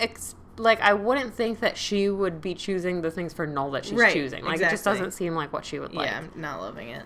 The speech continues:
Speaker 1: So he tells everyone that, and they, I, I think they, they just, like, freak out, and they're like, "What?" Like, they're just
Speaker 2: Yeah,
Speaker 1: very
Speaker 2: Sean
Speaker 1: surprised.
Speaker 2: does, like, just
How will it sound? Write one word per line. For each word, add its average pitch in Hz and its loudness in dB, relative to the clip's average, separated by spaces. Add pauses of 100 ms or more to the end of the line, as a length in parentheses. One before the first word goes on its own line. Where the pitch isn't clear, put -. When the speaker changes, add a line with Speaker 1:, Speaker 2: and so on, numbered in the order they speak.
(140)
Speaker 1:
So 208 8
he 277 -2
tells 269 6
everyone 196 2
that, 139 4 (800)
and 190 -2
they, 165 4 (1700)
I, 78 -4 (240)
I 139 0
think 233 -6
they, 208 0 (140)
they 170 4
just, 175 -6
like, 165 -2
freak 151 0
out, 147 6
and 165 -8
they're 151 -6
like, 139 -8
"What?" 156 0 (220)
Like, 160 -6
they're 170 6
just 226 2
Speaker 2:
Yeah, 202 8
Speaker 1:
very 180 8
Speaker 2:
Sean 180 -6
Speaker 1:
surprised. 160 6
Speaker 2:
does, 240 0
like, 208 0
just - -2